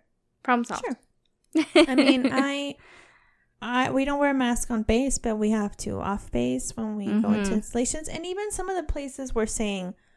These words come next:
Speaker 2: um, that they didn't, weren't enforcing it. It was optional. Some of the establishments off base that we have seen, it was, like,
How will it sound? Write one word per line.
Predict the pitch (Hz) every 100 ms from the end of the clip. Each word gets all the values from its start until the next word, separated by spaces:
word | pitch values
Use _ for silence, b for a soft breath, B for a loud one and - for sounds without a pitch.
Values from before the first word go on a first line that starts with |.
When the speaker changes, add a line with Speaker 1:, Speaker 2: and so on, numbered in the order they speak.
| _ _ _ _ _ -
Speaker 2:
um, | 190 185 175 175 180 185 - _ _ _
that | 190 -
they | 208
didn't, | 208 220 208 190 -
weren't | 214 214
enforcing | 202 - 190 185 -
it. | 156 -
It | 220
was | 208 -
optional. | 170 160 - - - - 180
Some | - 226
of | 208
the | -
establishments | 185 - 180 185 175 - 185 -
off | 185 - -
base | - - - - _ _
that | 175 -
we | 180
have | 190 180
seen, | - - 180
it |
was, | 185 190
like, | 180